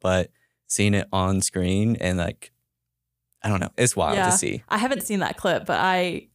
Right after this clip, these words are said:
Speaker 2: I need to go look it up after this
Speaker 1: Yes,
Speaker 2: and see
Speaker 1: I
Speaker 2: it, 'cause I think I mentioned in the last episode that I went to Tybee for spring break and we went to that pier.
Speaker 1: Mm-hmm.
Speaker 2: So I'm gonna need to look it up and
Speaker 1: Yeah.
Speaker 2: <laughs> and see the clip, 'cause that definitely sounds interesting.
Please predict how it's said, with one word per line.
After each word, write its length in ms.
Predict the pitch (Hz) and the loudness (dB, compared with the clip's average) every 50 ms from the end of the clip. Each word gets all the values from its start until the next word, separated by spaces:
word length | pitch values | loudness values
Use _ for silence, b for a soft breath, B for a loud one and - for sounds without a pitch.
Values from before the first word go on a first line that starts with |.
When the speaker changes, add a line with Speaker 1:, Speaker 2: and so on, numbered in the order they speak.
| _ | _
Speaker 2:
I 140 | - 185 185 | -6 -6 -6
need 260 | 170 170 165 151 - - | -4 -6 -8 -10 -10 -10
to 140 | - 190 160 | -12 -12 -12
go 320 | 156 - - 143 147 151 | -10 -8 -8 -6 -6 -6
look 180 | - - - - | -8 -10 -8 -8
it 100 | - - | -8 -8
up 160 | - - - - | -8 -8 -8 -10
after 240 | - - - - - | -10 -8 -8 -6 -2
this 80 | - - | -2 0
Speaker 1:
Yes, 180 | - - - | 0 0 -2
Speaker 2:
and 100 | 196 180 - | -2 -2 -2
see 140 | - 175 160 | -2 -2 -2
Speaker 1:
I 60 | 117 | -2
Speaker 2:
it, 80 | - - | -2 -2
'cause 160 | - 220 190 | -2 -2 0
I 300 | - - 196 180 160 180 - _ | 0 0 0 -2 -2 -6 -10 _
think 140 | 202 180 - | -8 -6 -4
I 40 | 175 | -4
mentioned 300 | 165 165 170 - 202 185 | -4 -6 -4 -4 -4 -4
in 40 | |
the 60 | 165 156 | -2 -2
last 180 | 151 160 - 202 | -4 -4 -4 -6
episode 240 | 196 - 214 190 | -4 -4 -2 -2
that 100 | 170 180 | 0 0
I 80 | 165 160 | 0 0
went 180 | 156 135 151 - | 0 -2 -2 -4
to 60 | 202 | -4
Tybee 240 | 185 - 185 180 190 | -2 -2 -2 -2 -2
for 140 | 196 208 202 | -4 -6 -8
spring 220 | - - 214 208 | -6 -4 -2 0
break 140 | 202 214 208 - | 0 0 0 0
and 140 | - 202 190 | -2 0 0
we 100 | 196 190 | 0 0
went 240 | 165 180 170 - - | 0 0 0 -2 -2
to 120 | - 214 180 | -2 0 0
that 200 | 165 143 - - | 2 0 0 -2
pier. 420 | - - 175 156 165 190 220 247 240 | -4 -2 0 2 4 4 2 4 2
Speaker 1:
Mm-hmm. 440 | - 101 95 - 101 101 95 95 95 | 2 2 4 4 4 4 4 4 4
Speaker 2:
So 120 | 214 208 | 4 4
I'm 140 | 196 196 202 | 4 4 2
gonna 120 | 208 196 | 0 0
need 200 | 190 180 180 180 | 0 0 -2 -2
to 80 | - 185 | -2 -2
look 160 | 175 175 - | -2 -2 -2
it 80 | 170 - | 0 0
up 220 | 165 - - - | 0 -2 -2 -2
and 280 | - - - 196 202 b b b b b b - | -4 -2 -2 -2 -2 b b b b b b -4
Speaker 1:
Yeah. 140 | - - - | -2 -2 0
Speaker 2:
<laughs> 460 | - 285 311 - - 294 277 294 294 | -2 -2 -2 0 0 2 2 2 2
and 160 | - 285 262 240 | 0 -2 -2 -4
see 240 | - - 233 208 | -4 -2 -2 0
the 100 | 190 190 | 0 -2
clip, 320 | 185 - 180 165 143 - - | -4 -2 -2 -2 -2 -2 -4
'cause 120 | - 190 | -4 -2
that 260 | 175 180 156 - - | -2 -2 -2 -4 -4
definitely 420 | - - 151 - - - - - 202 | -4 -4 -4 -4 -4 -6 -4 -4 -4
sounds 300 | - - - - 190 - | -4 -4 -6 -8 -6 -6
interesting. 640 | 175 175 - - - - - - - - 170 190 | -8 -6 -6 -6 -6 -6 -6 -6 -6 -4 -4 -6